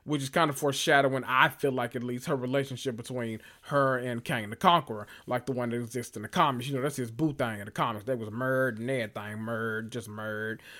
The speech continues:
Uh, her blind loyalty clearly is that, uh, is, that's all he wants, and it seems like he'll get it at some point, so we'll see.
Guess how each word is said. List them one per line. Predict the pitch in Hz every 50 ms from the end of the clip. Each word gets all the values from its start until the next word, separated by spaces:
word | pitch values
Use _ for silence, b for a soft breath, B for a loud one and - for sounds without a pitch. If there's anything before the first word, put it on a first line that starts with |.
| B B B B
Uh, | 135 139 135
her | 135 185 190
blind | 160 170 175 170 170 165 160 156 160
loyalty | 165 160 160 160 - - 143 135
clearly | - - - 190 185 185 185 165 156 147
is | 139 117
that, | 127 139 135 131 123 - _ _ _ _
uh, | 139 139 127 127 127 127
is, | 135 139
that's | 139 143 143 143 143
all | 135 135 131
he | 131 139 139
wants, | 127 127 127 127 127 131 131 - 131
and | 117 117 B B B B
it | B 135 139
seems | 139 - 175 165 160 151 139
like | 139 131
he'll | 131 135 160 156 147 139
get | 135 131 147 147
it | 135 131 120
at | 113
some | - - 151 131 120
point, | - - 120 110 107 104
so | - - 107 104
we'll | 107 110 120 120 110
see. | - - 127 110 101 101